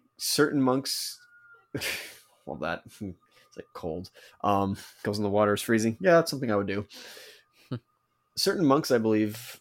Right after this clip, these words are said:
Speaker 1: uh, don't show skin, whereas he's clearly showing skin, which is funny. At least not in P-, Pirates, excuse me.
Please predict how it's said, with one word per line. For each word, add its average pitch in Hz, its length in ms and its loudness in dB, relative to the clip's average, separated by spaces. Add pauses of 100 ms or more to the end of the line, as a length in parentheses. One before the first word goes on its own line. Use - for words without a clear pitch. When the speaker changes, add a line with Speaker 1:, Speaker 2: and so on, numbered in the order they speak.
Speaker 1:
uh, 107 520 -2 (540)
don't 117 360 4 (120)
show 110 380 0
skin, 120 680 -4
whereas 107 460 4
he's 120 260 0
clearly 104 460 -4
showing 104 300 -6
skin, 90 360 -8
which 82 160 -12
is 98 100 -10
funny. 85 320 -10 (680)
At 131 80 4
least 139 180 2
not 131 180 0
in 110 160 -4
P-, - 160 -20 (120)
Pirates, 98 340 -4
excuse 82 200 -12
me. 98 140 -12